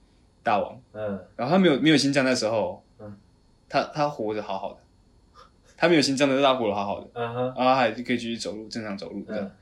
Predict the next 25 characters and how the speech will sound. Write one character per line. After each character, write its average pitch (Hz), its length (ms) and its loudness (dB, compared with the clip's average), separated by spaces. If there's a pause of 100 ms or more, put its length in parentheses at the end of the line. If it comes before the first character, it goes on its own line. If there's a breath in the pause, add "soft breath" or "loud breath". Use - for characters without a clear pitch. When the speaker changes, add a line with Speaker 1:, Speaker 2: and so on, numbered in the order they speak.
(120)
Speaker 1:
啊， 131 120 0
直 131 160 -2
到 139 200 4
他 143 200 0
走 107 200 -4
到 120 160 0
一 123 80 -2
个 117 120 -6
大 120 240 2
街 107 160 -6
上 104 260 -6
之 101 140 -10
后， 104 200 -14 (320 soft breath)
看 - 160 -4
到 139 120 2
一 131 100 -2
个 123 100 -4
阿 110 200 0
婆， - 300 -10
她 107 80 -8
在 110 100 -8
卖 104 320 -4 (280)
空 110 180 -10
心 98 200 -8
菜。 - 260 -8